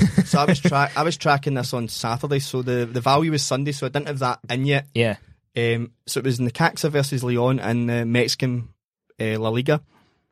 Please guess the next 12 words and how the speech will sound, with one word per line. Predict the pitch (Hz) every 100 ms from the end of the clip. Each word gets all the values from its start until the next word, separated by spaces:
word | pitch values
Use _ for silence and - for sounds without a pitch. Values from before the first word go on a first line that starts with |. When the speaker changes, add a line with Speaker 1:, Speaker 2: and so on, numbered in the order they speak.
| _ _ _ -
Speaker 1:
Leon | 156 160
had | 151
won | 135 135 131 139
seven | - 131 131
out | 131
of | -
seven | 170 135
away | 123
from | 117
home | 117 120
this | 110
season. | - 135 165 165